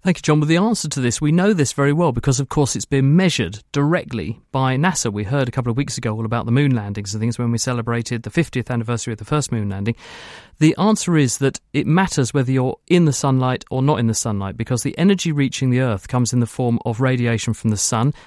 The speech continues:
and that includes light we can see and light we can't see, such as ultraviolet radiation. That energy hitting a surface, like the moon's surface or an astronaut's spacesuit, is enough to warm it up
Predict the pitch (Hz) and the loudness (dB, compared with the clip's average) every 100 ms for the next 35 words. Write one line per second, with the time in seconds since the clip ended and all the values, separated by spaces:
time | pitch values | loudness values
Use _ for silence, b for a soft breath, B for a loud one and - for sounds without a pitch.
0 | B 123 139 131 - 135 113 120 165 - | B 2 2 0 -2 -2 0 0 0 0
1 | 135 127 - 135 123 117 117 113 - 165 | 0 0 0 0 0 0 -2 -4 -4 0
2 | 165 - - 107 - 113 113 151 - 120 | 0 0 -4 -4 -6 -2 0 0 0 -2
3 | 151 165 110 101 101 101 104 101 - 131 | 0 0 -2 -6 -8 -10 -10 -4 -2 -2
4 | B B B B 135 165 202 165 180 131 | B B B B 0 2 2 4 4 4
5 | 113 104 175 170 - 117 - 135 123 147 | 0 -2 0 0 0 0 0 -2 0 0
6 | 131 - 95 123 135 120 123 117 - 113 | -2 -4 -4 -2 -2 0 2 0 -2 -4
7 | 127 - 127 123 127 - 123 117 - - | -4 -4 -2 -2 -2 -2 -2 -2 -4 -2
8 | 139 127 104 90 - 117 139 170 - 139 | 0 0 -4 -6 -4 0 2 2 0 -4
9 | 143 135 123 131 87 | 0 0 0 -4 -6